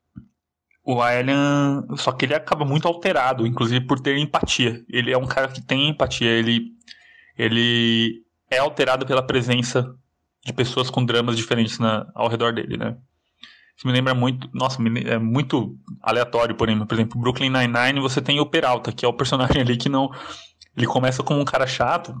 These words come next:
tem gente que gosta, tem gente que não gosta, como um cara chato que implica com todo mundo, e você vai vendo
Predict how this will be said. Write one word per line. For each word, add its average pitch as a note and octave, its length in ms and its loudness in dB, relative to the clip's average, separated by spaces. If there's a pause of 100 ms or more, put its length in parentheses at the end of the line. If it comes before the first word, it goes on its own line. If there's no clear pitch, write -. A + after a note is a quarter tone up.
tem A2 120 0
gente - 140 0
que B2 80 0
gosta, A#2+ 400 0 (440)
tem A#2+ 100 2
gente A#2 100 -4
que B2+ 60 -2
não B2+ 100 4
gosta, B2 380 2 (680)
como C3 160 0
um C3+ 40 0
cara C3+ 200 2
chato C#3 260 -2
que E3 80 0
implica D#3+ 300 0
com D#3+ 100 -4
todo E3+ 220 2
mundo, C3 160 2
e - 20 4
você C3 180 0
vai F3+ 120 2
vendo F#3 440 0